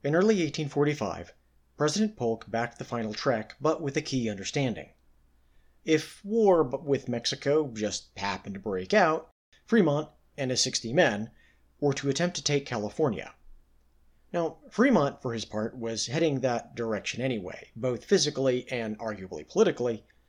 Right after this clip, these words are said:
so perhaps this made little impact on his mind. After all, either would be a great adventure.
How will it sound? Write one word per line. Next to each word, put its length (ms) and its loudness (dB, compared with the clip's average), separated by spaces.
so 180 2
perhaps 360 -4
this 140 -2
made 200 -2
little 340 -6
impact 480 -2
on 140 -12
his 220 -14
mind. 420 -6
After 280 2
all, 300 -4
either 280 2
would 140 -4
be 100 -2
a 40 -4
great 280 -2
adventure. 460 -4